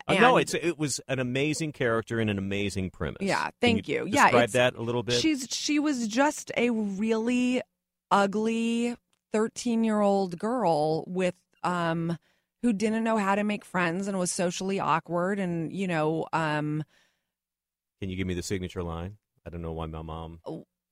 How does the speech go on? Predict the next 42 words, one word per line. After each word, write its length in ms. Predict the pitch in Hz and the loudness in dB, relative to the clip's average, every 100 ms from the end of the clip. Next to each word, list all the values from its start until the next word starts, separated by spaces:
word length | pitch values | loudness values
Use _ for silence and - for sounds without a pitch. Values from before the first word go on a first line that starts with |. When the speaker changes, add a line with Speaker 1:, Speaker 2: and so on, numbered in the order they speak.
| _ _ _ _ _ _ - | _ _ _ _ _ _ -6
Speaker 2:
oh, 260 | 202 185 160 | -4 -2 -4
wait, 300 | 151 190 156 | -6 -6 -6
which 200 | 185 - | -8 -8
Speaker 1:
Uh, 40 | |
Speaker 2:
line? 200 | 202 185 139 | -8 -6 -4
Speaker 1:
uh, 240 | 85 82 80 _ 92 | -4 -6 -8 _ -14
uh, 20 | |
uh, 600 | 85 85 - 85 82 82 80 _ _ _ _ _ _ _ _ _ _ | -12 -12 -12 -10 -10 -12 -16 _ _ _ _ _ _ _ _ _ _
well, 120 | 139 | -4
from 160 | 123 123 | -2 -2
the 120 | 107 | -2
original 520 | 98 104 98 90 82 - | -2 -2 -4 -6 -6 -10
Speaker 2:
Oh, 20 | 196 | -2
Speaker 1:
sketch, 200 | 185 78 | -2 -2
which 60 | |
Speaker 2:
God, 300 | 151 156 131 135 | -2 -2 -2 -2
I'd 40 | |
Speaker 1:
was, 80 | 147 | -6
Speaker 2:
have 140 | 151 | -10
to 60 | 156 151 | -10 -10
think 100 | 147 | -8
Speaker 1:
um, 40 | 151 | -10
Speaker 2:
of 60 | |
what 100 | 151 | -14
it 60 | 143 | -10
was. 400 | 175 139 135 - _ _ _ _ | -8 -8 -10 -16 _ _ _ _
Um, 560 | 180 170 160 143 143 139 _ - | -4 -2 -2 -2 -6 -8 _ -2
but 220 | 208 - _ - | 0 -2 _ -10
basically, 680 | 233 262 - - - 220 214 | -4 -4 -4 -6 -2 0 0
she 180 | - - | -2 -10
had 240 | 156 - - | -10 -12 -8
no 200 | - 180 | -4 -4
self-esteem. 1300 | - - - - - - _ - - 85 107 254 403 453 - - - - - - - _ | -6 -8 -10 -10 -16 -20 _ -20 -14 -8 -4 -2 -4 -8 -14 -20 -20 -20 -20 -20 -20 _
Speaker 1:
Yes, 240 | - - - | -6 -6 -6
every 260 | 92 107 | -4 -2
sentence 360 | - 104 107 98 | -2 -2 -2 -2
ended 280 | 90 92 101 | -4 -4 -4
Speaker 2:
Uh, 60 | 104 | -2
Speaker 1:
in 100 | 113 | -2
a 60 | |
question. 240 | 135 87 190 | 0 0 2
Speaker 2:
everything 580 | 170 185 190 196 190 | 0 -2 -2 -2 -2